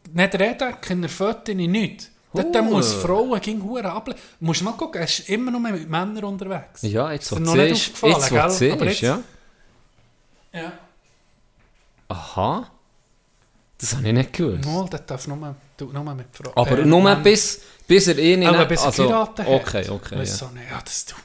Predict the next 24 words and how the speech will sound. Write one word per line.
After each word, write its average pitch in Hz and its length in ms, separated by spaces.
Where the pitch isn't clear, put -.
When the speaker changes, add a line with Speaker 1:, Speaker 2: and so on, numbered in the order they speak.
Speaker 1:
das - 240
sind 185 200
auch 165 160
so 160 260
Regeln. 143 640
Hört 226 500
doch! 226 320
Speaker 2:
Hört 202 180
Speaker 1:
Hört 220 320
Speaker 2:
auf, - 0
Speaker 1:
auf! 196 200
Speaker 2:
hört 185 360
auf, 185 200
Speaker 1:
Wirklich, 185 240
Speaker 2:
wir 170 80
haben - 80
Speaker 1:
hört 196 100
Speaker 2:
es 190 40
jetzt 143 180
Speaker 1:
auf. 143 60
Speaker 2:
gesehen. 113 300
Speaker 1:
Das - 220
Ganze, 220 400
das - 280